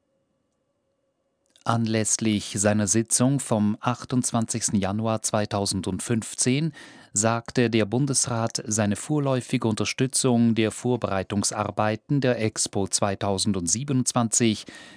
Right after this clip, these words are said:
bis zum Vorliegen der Machbarkeitsstudie zu. Der Bundesrat sicherte eine Beteiligung an den weiteren Vorbereitungsarbeiten zu.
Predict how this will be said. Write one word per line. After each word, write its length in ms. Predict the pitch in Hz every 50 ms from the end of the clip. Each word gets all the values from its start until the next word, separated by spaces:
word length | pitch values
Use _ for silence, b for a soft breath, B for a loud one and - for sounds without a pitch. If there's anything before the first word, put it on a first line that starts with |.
| B B -
bis 240 | 156 156 135 -
zum 220 | - - 151 139 127
Vorliegen 840 | - - - 147 147 147 135 120 117 113 107 120 117 113 110 107
der 240 | 101 113 113 113 110
Machbarkeitsstudie 1300 | 113 113 113 - - - - 92 87 - - 98 90 87 85 - - - - 90 80 78 90 92 98 98
zu. 360 | - - - 92 87 78 - _ _ _ _ _ _ _ _ _ _ _ B B B B B B B B B B B
Der 140 | 135 127 127
Bundesrat 680 | 120 147 175 202 196 180 - - 160 156 156 156 - -
sicherte 600 | - - 107 151 156 - - 156 143 - 139 139
eine 160 | 139 117 117 101
Beteiligung 840 | 104 - - 104 98 101 107 110 113 131 127 165 170 180 185 185
an 180 | - 160 143 139
den 240 | 135 135 131 123
weiteren 460 | 101 98 98 98 - - 117 117 110 107
Vorbereitungsarbeiten 1500 | - - 127 123 131 127 - 110 107 107 104 - 107 104 98 - - 101 92 87 85 92 90 90 87 - - 120 117
zu. 380 | - - - 107 95 85 71